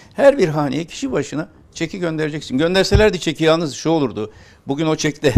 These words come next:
<laughs> yasak ibraz edilemez derlerdi. Yine, yine işin <laughs> karıştırırlardı ama doğrudan bu yardımlar olmadan gerçekten halkın durumu felaket Elif Hanım. Ben Anadolu'da şeyde görüyorum tabi. Felaket.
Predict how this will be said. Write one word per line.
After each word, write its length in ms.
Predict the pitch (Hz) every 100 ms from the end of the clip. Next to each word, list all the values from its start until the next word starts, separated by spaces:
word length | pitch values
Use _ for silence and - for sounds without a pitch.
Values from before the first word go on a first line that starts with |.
| -
<laughs> 180 | 175 151
yasak 460 | 127 - - - 180
ibraz 380 | 151 170 170
edilemez 500 | 175 170 160 190 165
derlerdi. 420 | 160 156 156 151 180
Yine, 280 | 190 185 156 214 185
yine 260 | 165 185 165
işin 1000 | - - 160 214 113 160 151 143 -
<laughs> 20 | -
karıştırırlardı 800 | 160 156 - 156 165 170 147 233
ama 240 | 202 180 - - - _ _ -
doğrudan 420 | 131 143 165 151
bu 60 | 123
yardımlar 420 | 120 117 117 113
olmadan 460 | 117 107 101 90
gerçekten 420 | 87 120 113 - 90
halkın 400 | 101 95 95 90
durumu 240 | 95 90
felaket 480 | - 95 82 - 90 _ _ _ _
Elif 220 | 80 -
Hanım. 140 | 87 _ _ _ _ _ _ _ -
Ben 220 | 127 117
Anadolu'da 560 | 107 101 87 85 87 92
şeyde 280 | - 87 87
görüyorum 420 | 82 95 90 - _ _
tabi. 340 | 92 92 85 _ _ _ _
Felaket. 640 | - 143 143 139 - -